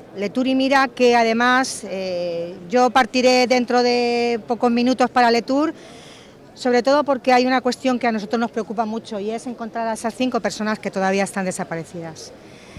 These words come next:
Han sido unos, eh, días, eh, duros, veinticuatro, cuarenta y ocho horas duros van a hacer, ni llega, y quiero dar las gracias a las fuerzas y cuerpos de seguridad del Estado, porque en todo momento, en todo momento, desde el minuto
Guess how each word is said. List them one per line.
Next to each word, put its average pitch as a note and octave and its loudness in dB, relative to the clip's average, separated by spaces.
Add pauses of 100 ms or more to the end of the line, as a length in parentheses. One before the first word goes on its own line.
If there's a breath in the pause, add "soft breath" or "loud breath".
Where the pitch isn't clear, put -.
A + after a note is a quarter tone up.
(360 loud breath)
Han A#3 -2
sido C4 4
unos, C4 2
eh, A#3+ 2
días, A#3+ 2
eh, A3 -8 (160)
duros, D4+ 0 (200)
veinticuatro, G#3+ 0
cuarenta A3+ 2
y A#3 4
ocho B3 0
horas A#3 4
duros C#4 2
van A#3 0
a A3 -2
hacer, C#4 -2
ni A3 0
llega, B3+ 0 (440 loud breath)
y G#3+ -6
quiero B3 4
dar C#4 4
las C#4 2
gracias C4+ 2
a A3+ -2
las A3 -6
fuerzas B3+ -8
y - -10
cuerpos B3+ -8
de A#3+ -10
seguridad A#3+ -10
del A#3+ -8
Estado, B3 -10 (340 loud breath)
porque A3+ -2
en A3 -2
todo D4 0
momento, C4+ 0 (200)
en G#3+ 0
todo C#4+ 2
momento, B3+ -2 (160 loud breath)
desde A#3+ 2
el A#3 0
minuto C4+ -2